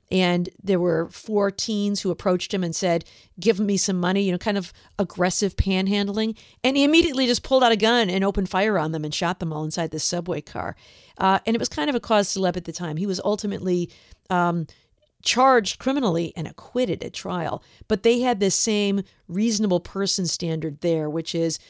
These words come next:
you look at it, you know, what would a reasonable person do under these circumstances?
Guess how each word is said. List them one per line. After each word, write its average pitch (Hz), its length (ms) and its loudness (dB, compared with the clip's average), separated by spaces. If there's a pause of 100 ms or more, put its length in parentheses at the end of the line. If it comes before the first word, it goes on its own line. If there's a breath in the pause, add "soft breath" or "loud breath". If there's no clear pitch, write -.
(220 soft breath)
you 190 180 -2
look 202 260 2
at 196 200 4
it, 190 240 -2
you - 80 -8
know, 190 80 -4
what 214 120 0
would 247 120 4
a - 20 -2
reasonable 185 300 -2
person 180 260 -4
do 160 160 -2
under 156 160 -6
these 147 160 -8
circumstances? - 800 -10